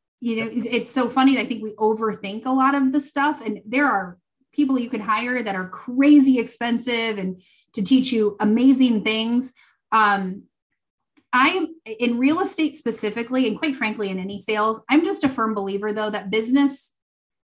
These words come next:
you get their interest online a lot of times, but business is still going to happen in the field. It happens belly to belly and nose to nose.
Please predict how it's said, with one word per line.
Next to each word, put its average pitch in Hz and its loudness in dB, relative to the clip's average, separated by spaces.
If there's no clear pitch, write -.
you 240 -6
get 320 -8
their 330 -2
interest 233 -4
online 196 -2
a 202 -8
lot 202 -4
of 208 -6
times, 208 -4
but 208 2
business 269 2
is 233 -6
still 226 -2
going 208 -2
to 190 -4
happen 196 -4
in 180 -4
the 170 -10
field. - -10
It 226 0
happens 262 6
belly 208 2
to 202 0
belly 196 0
and 185 -6
nose 180 -4
to 185 -6
nose. - -8